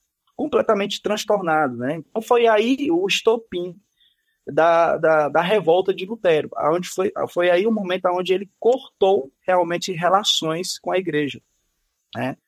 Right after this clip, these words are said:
Com a, com a igreja romana. Então, ele, cansado de ouvir, eh, todas essas mentiras pregadas pela igreja, então ele resolve, eh, em trinta e um de outubro de mil quinhentos e dezessete, pregar as suas famosas noventa e cinco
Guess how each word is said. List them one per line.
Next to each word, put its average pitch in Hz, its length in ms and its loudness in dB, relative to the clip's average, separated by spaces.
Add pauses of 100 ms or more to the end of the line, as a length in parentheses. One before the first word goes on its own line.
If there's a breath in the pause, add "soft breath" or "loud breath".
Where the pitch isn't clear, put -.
Com 127 140 0
a, 139 300 2
com - 80 -4
a 135 80 0
igreja 131 320 0
romana. 143 500 -2 (840)
Então, 156 600 0
ele, 165 340 -2 (140)
cansado 170 640 0
de 147 100 -4
ouvir, 135 480 -2
eh, 123 320 -2 (100)
todas 143 240 -2
essas 131 280 -4
mentiras 123 360 -4
pregadas 120 520 0
pela 120 240 2
igreja, 185 500 0
então 180 160 -2
ele 185 140 -2
resolve, 156 680 2 (720)
eh, 131 440 4
em 147 100 0
trinta 214 320 0
e - 20 4
um 175 100 4
de 160 120 2
outubro 151 320 0
de 143 80 -2
mil 143 120 0
quinhentos 135 300 -2
e 135 80 0
dezessete, 135 720 0 (540 loud breath)
pregar 175 560 4
as 165 140 0
suas 170 220 0
famosas 160 440 0
noventa 160 320 0
e - 40 -8
cinco 175 300 -8